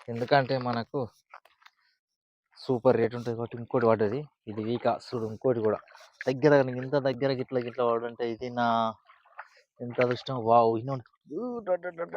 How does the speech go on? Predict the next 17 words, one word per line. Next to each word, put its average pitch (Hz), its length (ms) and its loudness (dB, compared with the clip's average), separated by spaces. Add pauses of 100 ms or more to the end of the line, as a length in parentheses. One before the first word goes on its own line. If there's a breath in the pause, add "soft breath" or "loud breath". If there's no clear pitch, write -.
(1080)
జంబోల 165 920 2 (240)
జంబో. 143 460 -2 (1300 loud breath)
ఆహా, - 260 4 (1300 loud breath)
ఇది 123 180 2
కదా 143 160 4 (120)
పడు. 147 200 -6 (840)
ఇంత, 123 200 0 (220)
అబ్బో, 190 200 -6 (320)
ఇంత 135 200 -8 (120)
మంచి 120 280 -12
పౌడే 117 220 -2 (300)
ఏడ 135 180 -4
వాళ్ళే 110 300 -6
మనకు, 92 220 -20 (1500)
ఎన్నడూ 120 220 4
వాళ్ళే 110 260 6
మనకు. 101 220 -4